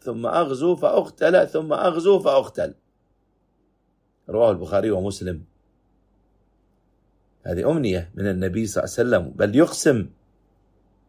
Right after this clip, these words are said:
على هذه الأمنية، وكان هذا أغلب حلفه صلى الله عليه وسلم، فيه معنى الاستسلام والتفويض الكلي لله عز وجل.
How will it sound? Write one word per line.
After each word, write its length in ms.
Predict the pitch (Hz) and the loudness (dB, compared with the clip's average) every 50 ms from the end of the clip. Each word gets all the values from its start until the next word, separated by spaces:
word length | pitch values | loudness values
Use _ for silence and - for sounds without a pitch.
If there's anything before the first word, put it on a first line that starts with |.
| _ _ _ _ _ _ _ _ _ _ _ _ _ _ _ - | _ _ _ _ _ _ _ _ _ _ _ _ _ _ _ -6
على 180 | 98 101 98 | -4 -2 0
هذه 340 | 95 107 110 101 98 104 101 | 2 2 2 2 2 0 -2
الأمنية، 580 | - - 104 113 113 107 101 90 87 87 - - _ _ _ _ _ _ _ _ _ _ _ _ _ _ _ _ _ _ _ _ _ _ _ _ _ _ _ _ _ _ _ _ _ _ _ _ _ _ _ _ _ _ _ _ _ _ _ _ _ _ - | 0 0 -2 -2 0 0 -2 -2 -2 -4 -8 -12 _ _ _ _ _ _ _ _ _ _ _ _ _ _ _ _ _ _ _ _ _ _ _ _ _ _ _ _ _ _ _ _ _ _ _ _ _ _ _ _ _ _ _ _ _ _ _ _ _ _ -18
وكان 380 | 120 - - 107 104 92 92 | -14 0 2 2 2 2 2
هذا 360 | 98 135 139 123 117 110 - | 4 4 6 6 6 6 6
أغلب 360 | 190 - 143 131 127 123 - - | 4 4 4 2 2 0 -2 -6
حلفه 440 | - - 110 113 120 107 98 113 107 98 | -6 -4 0 0 0 0 0 -2 -4 -4
صلى 240 | 92 - 101 95 | -2 -2 -2 0
الله 160 | 92 90 92 87 | 0 2 2 2
عليه 100 | 82 - | 2 2
وسلم، 300 | - 113 113 101 90 87 | 2 0 0 0 -4 -4
فيه 280 | - 127 127 113 110 | -4 -4 -4 -2 -2
معنى 260 | 113 123 120 110 110 | 0 0 0 0 0
الاستسلام 720 | 107 92 87 - - 92 90 - 98 123 135 135 123 98 95 | -2 -4 -6 -8 -10 -12 -12 -2 0 2 4 4 2 2 0
والتفويض 680 | 95 - - - 95 - - 104 127 143 147 135 101 | -4 -6 -6 -6 -6 -6 -2 0 2 4 4 4 4
الكلي 640 | 107 85 - - 165 175 185 185 170 156 120 87 - - _ _ _ _ _ _ _ _ _ _ - | 2 -4 -2 -2 -2 0 0 4 4 4 4 2 -4 -12 _ _ _ _ _ _ _ _ _ _ -6
لله 340 | 95 107 107 101 104 131 160 | -4 -4 -2 2 4 4 4
عز 480 | 175 151 120 107 95 104 85 - 82 | 4 4 0 -2 -4 -6 -6 -6 -6
وجل. 360 | 85 87 - 87 - 110 95 | -4 -4 -4 -6 -8 -12 -14